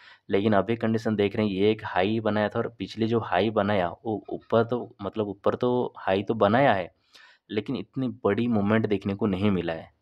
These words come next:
Because of ये एक बड़ी मूवमेंट दिया है, इसलिए स्टॉक यहाँ पे ऊपर के, के अर्निंग, बहुत ही बड़ी मूवमेंट देखने को नहीं मिला। तो स्टॉक यहाँ पे रुका हुआ है, तो यहाँ पे दो कंडीशन बनेगा, या तो यहाँ पे सपोर्ट लेके फिर से ब्रेकआउट देगा और अपना एक नया हाई बनाएगा,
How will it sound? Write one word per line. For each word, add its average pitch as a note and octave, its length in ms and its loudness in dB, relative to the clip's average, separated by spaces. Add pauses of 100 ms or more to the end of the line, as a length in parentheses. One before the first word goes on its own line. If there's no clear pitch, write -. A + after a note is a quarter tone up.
(100)
Because A#2 260 4
of A#2 160 4 (420)
ये G#2 280 4
एक B2+ 140 2
बड़ी A2+ 280 4
मूवमेंट A2 400 2
दिया G#2+ 200 4
है, A2 120 -2
इसलिए A2 280 -6
स्टॉक G2+ 360 0
यहाँ G#2 100 -4
पे A2 80 -6
ऊपर G2 260 -2
के, G2+ 120 -4
के - 100 2
अर्निंग, F2+ 360 0
बहुत F#2+ 340 -2
ही G#2+ 60 -4
बड़ी G2 200 0
मूवमेंट F#2+ 300 -2 (120)
देखने F#2+ 240 -4
को G#3 120 -4
नहीं A#3+ 180 6
मिला। E2+ 260 0 (600)
तो A2+ 80 -2
स्टॉक A2 340 4
यहाँ A#2+ 100 0
पे A#2 100 -6
रुका G#2 260 2
हुआ A2+ 220 4
है, A2+ 60 -4
तो A#2 120 -10
यहाँ G#2 160 -6
पे A#2 100 -10
दो G2+ 220 0
कंडीशन F#2+ 440 -6
बनेगा, E2 320 -8
या F2+ 200 0
तो A2 100 0
यहाँ G#2+ 80 2
पे A2 100 -4
सपोर्ट A2 400 2
लेके G#2+ 180 -2
फिर G2+ 180 -8
से - 160 -8
ब्रेकआउट G#2+ 480 2
देगा G#2+ 240 0
और G#2+ 260 0
अपना G#2+ 280 -2
एक G#2+ 100 -4
नया F#2+ 260 2
हाई G#2 180 -2
बनाएगा, G#2+ 500 0